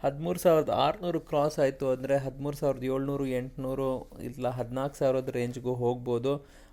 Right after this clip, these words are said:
ಆದ್ದರಿಂದ ಅದ್ರ ಪ್ರಕಾರ ನೀವು ಟ್ರೇಡ್ ಮಾಡಬೇಕಾಗತ್ತೆ. ಆ, ಸ್ನೇಹಿತರೆ, ನಿಮಗೆ, ಆ, ಆ,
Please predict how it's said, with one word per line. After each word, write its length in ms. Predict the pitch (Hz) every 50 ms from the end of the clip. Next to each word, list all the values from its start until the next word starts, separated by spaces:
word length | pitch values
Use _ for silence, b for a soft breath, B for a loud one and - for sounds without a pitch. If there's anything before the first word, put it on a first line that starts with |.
| B
ಆದ್ದರಿಂದ 380 | 127 127 127 135 135 131 135 135
ಅದ್ರ 300 | 135 127 131 135 147 151
ಪ್ರಕಾರ 440 | 147 - 143 139 139 - 139 143 143
ನೀವು 280 | 143 135 131 131 156
ಟ್ರೇಡ್ 340 | 160 - 143 139 135 131 127
ಮಾಡಬೇಕಾಗತ್ತೆ. 840 | 127 120 117 113 117 117 - - 113 110 110 - - 113 120 B B B B B B B B B B B - - - - - - - - - - - - - - - - - - - - - -
ಆ, 320 | 135 123 120 117 113 113
ಸ್ನೇಹಿತರೆ, 500 | 117 - - 175 185 185 190 196 196 190
ನಿಮಗೆ, 680 | 180 175 165 160 156 156 147 139 143 143 143 143 143 -
ಆ, 320 | 80 120 131 131 127 123
ಆ, 1400 | 117 107 98 - - - 110 117 113 117 117 113 113 113 120 120 - - - - - - - - - - - - -